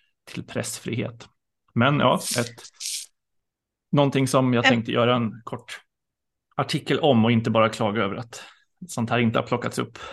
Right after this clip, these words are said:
Speaker 1: <laughs> av, av andra.
Speaker 2: Mhm.
Speaker 1: Eh, men det är ändå, eh, ja, talande.
Speaker 2: Det är ett medieråd jag ska ta med mig. The right question in the right time. Ska man avfärda alla journalister med.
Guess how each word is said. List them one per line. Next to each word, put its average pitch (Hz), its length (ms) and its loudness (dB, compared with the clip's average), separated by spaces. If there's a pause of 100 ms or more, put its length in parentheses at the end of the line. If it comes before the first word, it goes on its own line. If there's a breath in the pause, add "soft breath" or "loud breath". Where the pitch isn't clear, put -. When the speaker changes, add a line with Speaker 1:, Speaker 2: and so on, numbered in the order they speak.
Speaker 1:
<laughs> - 240 -6
av, - 280 0 (360 loud breath)
av 107 280 -2
andra. 110 360 0
Speaker 2:
Mhm. 117 340 -4
Speaker 1:
Eh, 113 180 0 (100)
men 113 200 2
det 120 120 4
är 117 40 4
ändå, 113 260 2 (720 loud breath)
eh, 113 380 -4
ja, 131 300 0 (260)
talande. 120 460 -2 (800)
Speaker 2:
Det 196 80 2
är 233 100 6
ett 233 120 -2
medieråd 247 600 2
jag 233 140 -8
ska 214 140 -10
ta 226 160 -4
med 208 280 2
mig. 185 380 -4 (200)
The 220 120 4
right 269 460 2
question 226 560 2
in 202 140 -6
the 208 60 -2
right 196 360 -4
time. 202 540 -4
Ska 180 180 -8
man 180 180 0
avfärda 190 520 4
alla 180 200 2
journalister 185 640 -6
med. 185 320 -4